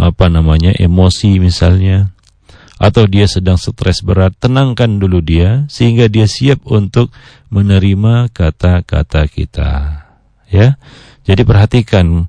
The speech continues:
ya, waktu dan kondisi di dalam berdakwah. Ya. Nah, jangan kita mendatangi seseorang yang sedang mengantuk berat misalnya. Kita dakwahi dia, dia pun terkantuk-kantuk. Ya, m-, kepalanya pun tertunduk-tunduk.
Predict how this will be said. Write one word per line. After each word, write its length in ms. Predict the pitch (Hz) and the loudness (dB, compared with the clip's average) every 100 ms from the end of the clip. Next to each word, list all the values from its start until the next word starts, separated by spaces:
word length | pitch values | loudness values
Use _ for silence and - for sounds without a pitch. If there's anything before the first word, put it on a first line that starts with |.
| - _ | -10 _
ya, 320 | - 98 120 143 | -2 0 0 0
waktu 640 | 107 107 - - 135 135 | 2 0 -2 -4 0 2
dan 200 | 107 101 | 2 0
kondisi 840 | - 95 90 98 95 - 117 120 117 | 0 0 2 0 -2 -2 -2 -2 -2
di 140 | 92 | -2
dalam 800 | 82 85 87 90 90 92 95 98 - - _ - | 0 0 2 2 0 -2 -4 -8 -12 -20 _ -2
berdakwah. 800 | 85 80 85 71 69 - - - - - - - - _ - | 0 0 -2 -4 -8 -10 -20 -20 -20 -20 -20 -20 -20 _ -4
Ya. 280 | 87 143 - _ - _ _ - | -2 -2 -4 _ -20 _ _ -6
Nah, 240 | 90 87 85 | 0 2 2
jangan 320 | 87 123 139 | 2 2 0
kita 320 | 120 113 123 | -2 0 2
mendatangi 560 | 117 104 107 110 113 117 | 2 2 0 0 0 0
seseorang 560 | 101 101 104 110 113 | 0 -2 0 0 2
yang 240 | 107 107 104 | 2 2 0
sedang 320 | 107 101 104 | 0 0 2
mengantuk 480 | 101 104 104 92 98 | 2 2 0 -2 -2
berat 320 | 95 101 95 | 0 0 -2
misalnya. 480 | 90 85 82 78 80 | -4 -4 -2 -2 -2
Kita 240 | 92 92 | -2 0
dakwahi 560 | 92 95 95 98 101 92 | 0 -2 0 2 2 0
dia, 240 | 92 82 | 0 0
dia 320 | 80 98 101 | 0 0 0
pun 160 | - 120 | 0 -2
terkantuk-kantuk. 960 | 107 - 104 95 95 - 98 87 85 - - - - - _ _ | -4 -4 -2 -2 -2 -2 -2 0 -4 -6 -16 -20 -20 -20 _ _
Ya, 240 | - 92 | 0 0
m-, 80 | 92 - - - | 0 -6 -12 -6
kepalanya 560 | - 101 98 101 104 | -2 0 2 2 0
pun 240 | 104 127 120 | 0 -2 0
tertunduk-tunduk. 1040 | 107 - 104 98 90 - 98 90 80 | -2 0 0 0 -2 0 0 0 -2